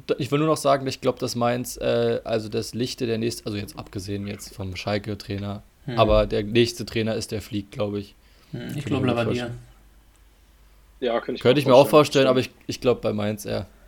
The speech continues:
Speaker 1: dass Lichte dann jetzt nochmal ersetzt wird durch einen anderen aus der Ju-, aus der, irgendeiner anderen Jugend, aber mal gucken.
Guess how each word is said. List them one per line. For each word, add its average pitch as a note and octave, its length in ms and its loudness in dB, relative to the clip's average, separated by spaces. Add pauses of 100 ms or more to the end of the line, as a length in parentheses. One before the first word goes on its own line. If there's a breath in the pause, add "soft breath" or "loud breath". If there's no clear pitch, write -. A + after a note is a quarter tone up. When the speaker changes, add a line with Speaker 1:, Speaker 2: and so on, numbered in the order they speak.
Speaker 1:
dass - 200 -4
Lichte A2 320 0
dann G#2 220 0
jetzt G#2 240 -6
nochmal G#2+ 240 -2
ersetzt G#2 340 -4
wird G#2 240 -6
durch G#2 160 -2
einen A2+ 240 -4
anderen A#2 400 2
aus G#2+ 180 -4
der G#2 120 -6
Ju-, G#2 260 -4
aus G2+ 160 -8
der, G#2 300 -4
irgendeiner A2 320 -4
anderen G#2+ 200 -6
Jugend, G#2 340 -6
aber G#2 320 -4 (560 soft breath)
mal - 80 -8
gucken. G2+ 260 -8